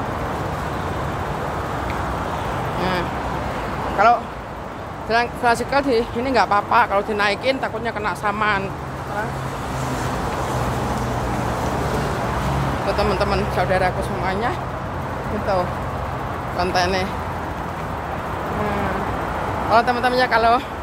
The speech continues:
kalian suka video ini, di komen, di subscribe, di komen ya. Subscribe, di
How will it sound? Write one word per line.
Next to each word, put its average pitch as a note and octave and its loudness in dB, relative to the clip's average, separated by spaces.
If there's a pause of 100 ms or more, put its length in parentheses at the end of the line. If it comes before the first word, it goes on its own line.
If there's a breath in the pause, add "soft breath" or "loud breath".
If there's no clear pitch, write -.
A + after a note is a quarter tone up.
(520)
kalian A#3 2
suka A#3 4 (240)
video A3+ 2
ini, A#3+ 2 (720)
di A#3+ 2 (720)
komen, A#3+ 4 (1040)
di G#3 -2
subscribe, A#3 4
di C4 4
komen A3+ 4
ya. G#3+ 6 (1800)
Subscribe, B3 4
di A#3 -4